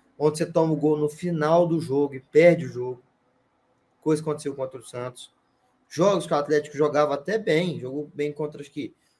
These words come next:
se eu não me engano, contra o Fortaleza. Não conseguiu resultado.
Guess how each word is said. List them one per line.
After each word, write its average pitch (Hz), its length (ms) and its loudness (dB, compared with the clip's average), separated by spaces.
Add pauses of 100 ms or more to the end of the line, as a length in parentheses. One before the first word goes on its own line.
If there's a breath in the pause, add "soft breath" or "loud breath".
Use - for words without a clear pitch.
se - 100 -2
eu 151 60 4
não 156 60 -2
me 156 60 0
engano, 156 240 -2
contra 170 240 -4
o - 20 -20
Fortaleza. 160 640 0 (320)
Não 165 180 -6
conseguiu 170 320 -4
resultado. 143 520 -2